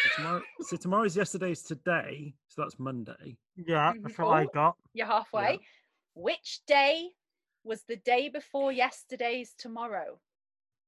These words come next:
Speaker 1: The day before yesterday's tomorrow. The day before yesterday's tomo-, Sunday.
Speaker 4: Yes!
Speaker 3: Yes!
Speaker 4: <laughs>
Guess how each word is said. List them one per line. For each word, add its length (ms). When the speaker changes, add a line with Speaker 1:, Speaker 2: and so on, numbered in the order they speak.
Speaker 1:
The 80
day 300
before 800
yesterday's 840
tomorrow. 960
The 240
day 220
before 800
yesterday's 1000
tomo-, 220
Sunday. 540
Speaker 4:
Yes! 680
Speaker 3:
Yes! 840
Speaker 4:
<laughs> 240